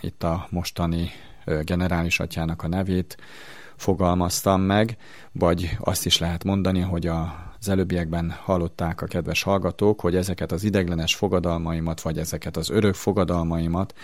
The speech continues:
a te kezedbe teszem le, a rendfőnök atya megbízottja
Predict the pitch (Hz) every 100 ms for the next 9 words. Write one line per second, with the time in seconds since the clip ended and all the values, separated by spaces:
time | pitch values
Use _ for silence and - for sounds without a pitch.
0 | - - - - 92 - 104 110 92 87
1 | 85 80 73 - 95 - 78 80 92 101
2 | - - - - 92 104 - 90 85 92
3 | 98 - 85 85 95 92 92 87 87 78
4 | - 85 80